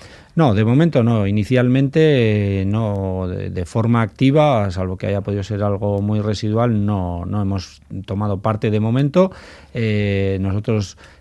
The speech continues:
estamos, eh, coordinados por el Departamento de Seguridad en este caso, y si el Departamento de Salud y el Departamento de Seguridad, eh, estiman necesario la incorporación de Udaltzaingoa,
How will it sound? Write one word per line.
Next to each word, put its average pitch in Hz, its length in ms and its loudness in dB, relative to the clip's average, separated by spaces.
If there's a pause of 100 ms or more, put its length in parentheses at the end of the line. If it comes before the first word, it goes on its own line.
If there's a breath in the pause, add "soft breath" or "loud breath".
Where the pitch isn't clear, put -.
estamos, 107 800 -2
eh, 107 640 -6
coordinados 104 920 -2
por 101 140 -4
el 104 140 -2
Departamento 110 600 -2
de 110 80 0
Seguridad 113 560 -2
en 120 80 0
este 117 220 -4
caso, 175 400 2 (320 loud breath)
y 151 200 4
si 107 320 0
el 95 960 -2
Departamento 98 640 -4
de 107 560 0
Salud 110 520 0
y 95 80 -4
el 90 60 -4
Departamento 98 440 -4
de 107 60 -4
Seguridad, 110 500 0
eh, 98 460 -6
estiman 110 460 -2
necesario 104 600 -2
la 95 160 -4
incorporación 95 640 -4
de 107 80 0
Udaltzaingoa, 113 720 -2